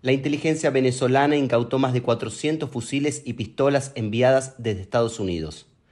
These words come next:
Se intentaba su ingreso a Venezuela a través de embarque normal para ser usadas por grupos terroristas. Algunas de las armas son de uso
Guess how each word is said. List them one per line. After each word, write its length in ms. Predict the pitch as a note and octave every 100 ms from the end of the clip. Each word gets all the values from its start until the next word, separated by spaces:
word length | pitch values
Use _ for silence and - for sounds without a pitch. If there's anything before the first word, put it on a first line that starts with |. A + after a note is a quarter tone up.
| _ _
Se 120 | - A#2
intentaba 460 | G#2 G2+ G2+ A2+
su 140 | A2+ A2
ingreso 360 | A2 A#2 A2
a 40 | A2
Venezuela 560 | A2 G#2+ C#3 C#3+ D3
a 120 | - -
través 260 | A2+ C3
de 60 | B2
embarque 360 | A2+ A#2+ B2
normal 480 | G#2+ G#2 A2+ A2+ F2+ - - -
para 160 | B2+ B2+
ser 160 | D#3
usadas 340 | D3 C3 C#3+ C3+
por 180 | B2 G#2+
grupos 360 | B2 C#3+ B2+
terroristas. 800 | A#2+ G#2+ G2+ F#2 D#2 E2 D#2 - _ _ _ _ _ _
Algunas 320 | - A2 A#2+ A2
de 60 |
las 160 | G#2+ A#2+
armas 340 | C3 C#3 C#3
son 240 | - B2+ B2
de 60 |
uso 280 | C3 B2+ C3+